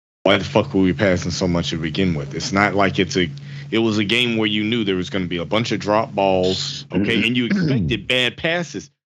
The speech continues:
Speaker 1: Uh, some people, people are, like, disappointed with Deshaun Watson's performance. What the fuck did you expect him to do in the cold ass weather? He threw more,
Speaker 2: I think,
Speaker 1: more
Speaker 2: I think
Speaker 1: good
Speaker 2: so.
Speaker 1: passes than I thought.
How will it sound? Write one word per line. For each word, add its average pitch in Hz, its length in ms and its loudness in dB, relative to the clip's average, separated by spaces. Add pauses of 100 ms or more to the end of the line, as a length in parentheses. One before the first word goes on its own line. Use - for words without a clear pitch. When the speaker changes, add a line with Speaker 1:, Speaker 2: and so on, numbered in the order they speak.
(400)
Speaker 1:
Uh, - 120 -10 (160)
some 170 240 0
people, 147 480 2
people 151 260 2
are, 135 100 2
like, 123 220 2 (580)
disappointed 123 560 2
with 104 140 -2
Deshaun 107 420 0
Watson's 113 460 0
performance. 139 500 0
What 202 100 -2
the 98 80 4
fuck 147 360 -2
did 156 200 0
you 156 240 4
expect 147 480 -2
him 175 140 4
to 175 140 2
do 190 400 0
in 117 180 -2
the 123 260 2
cold 156 300 2
ass 156 320 2
weather? 220 380 -2 (320)
He 226 120 4
threw 170 220 2
more, 156 480 4
Speaker 2:
I 139 140 6
think, 143 220 0
Speaker 1:
more 160 160 2
Speaker 2:
I 127 100 6
think - 60 -2
Speaker 1:
good 170 200 2
Speaker 2:
so. 139 140 -4
Speaker 1:
passes 160 480 0
than 156 160 0
I 139 140 2
thought. - 380 -6